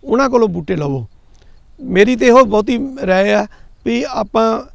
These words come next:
ਜਿਹੜੀਆਂ ਪੀ ਏ ਯੂ ਯੂਨੀਵਰਸਿਟੀਆਂ, ਇਹਨਾਂ ਦੇ ਬੂਟੇ, ਇਹਨਾਂ ਤੋਂ ਬੂਟੇ ਲਈਏ। ਜਿਵੇਂ ਸਾਡੇ ਗੁਰਦਾਸਪੁਰ ਇਸ ਵੇਲੇ ਸਭ ਤੋਂ ਹੀ ਵਧੀਆ ਜਿਹੜਾ ਲੀਚੀ ਦੀ ਨਰਸਰੀ ਹੈ। ਇਸੇ ਤਰ੍ਹਾਂ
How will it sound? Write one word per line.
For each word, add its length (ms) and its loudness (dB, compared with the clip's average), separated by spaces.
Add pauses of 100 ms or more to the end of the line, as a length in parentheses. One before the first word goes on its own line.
(220)
ਜਿਹੜੀਆਂ 300 -2
ਪੀ 240 -4
ਏ 100 -2
ਯੂ 120 -2
ਯੂਨੀਵਰਸਿਟੀਆਂ, 760 -2 (380)
ਇਹਨਾਂ 260 0
ਦੇ 120 0
ਬੂਟੇ, 580 -2 (120)
ਇਹਨਾਂ 220 -2
ਤੋਂ 100 0
ਬੂਟੇ 260 -2
ਲਈਏ। 340 -4 (300)
ਜਿਵੇਂ 240 2
ਸਾਡੇ 280 0
ਗੁਰਦਾਸਪੁਰ 680 0 (540)
ਇਸ 140 -4
ਵੇਲੇ 160 2
ਸਭ 200 -6 (120)
ਤੋਂ 280 0
ਹੀ 200 -2
ਵਧੀਆ 600 -2 (420)
ਜਿਹੜਾ 240 0 (220)
ਲੀਚੀ 320 -4
ਦੀ 120 -2
ਨਰਸਰੀ 580 -4
ਹੈ। 120 -8 (540)
ਇਸੇ 280 0
ਤਰ੍ਹਾਂ 380 0